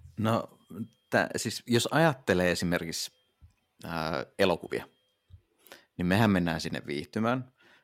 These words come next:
ja tässä on muutama kymmenen vuosi, me ollaan nautittu semmoista niin kuin trikkijutuista ja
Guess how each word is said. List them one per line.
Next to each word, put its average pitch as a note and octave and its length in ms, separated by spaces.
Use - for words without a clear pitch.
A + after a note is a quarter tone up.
ja E2 320
tässä F2 320
on F#2+ 80
muutama G2 520
kymmenen F2 500
vuosi, C2+ 260
me E2 60
ollaan E2 200
nautittu G2+ 520
semmoista C2+ 520
niin - 220
kuin A#1 320
trikkijutuista F2+ 1300
ja C2+ 160